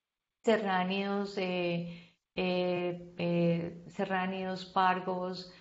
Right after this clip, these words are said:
algunos, algunos de este tipo de organismos que son, eh, principalmente carnívoros, y también hay, eh,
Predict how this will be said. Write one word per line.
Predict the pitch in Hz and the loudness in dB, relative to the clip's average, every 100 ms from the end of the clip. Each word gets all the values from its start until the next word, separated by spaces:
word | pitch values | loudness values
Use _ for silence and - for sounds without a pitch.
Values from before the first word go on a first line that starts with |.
| - _ _ _ | -20 _ _ _
algunos, | 190 190 190 190 185 190 190 | 0 2 0 0 -2 -2 -2
algunos | 185 185 185 185 | -2 -2 -2 -4
de | 185 | -4
este | 190 208 | -4 -4
tipo | 196 190 196 | -6 -4 -4
de | 196 | -4
organismos | 190 190 180 175 170 | -4 -6 -4 -4 -4
que | 190 | -6
son, | 185 180 175 175 | -6 -6 -6 -6
eh, | 175 175 175 175 | -6 -4 -4 -4
principalmente | 185 - - 170 175 175 180 | -4 -4 -4 -2 -2 -4 -4
carnívoros, | 202 202 220 196 190 208 - - - - - - | -2 2 2 2 -2 -6 -10 -18 -20 -20 -10 -2
y | 262 262 262 | 0 2 0
también | 233 196 180 185 185 185 185 | -2 -4 -2 -2 0 -2 -4
hay, | - 185 180 180 180 175 175 | -2 0 0 -2 -4 -6 -8
eh, | - 175 175 175 170 | -4 0 0 0 -2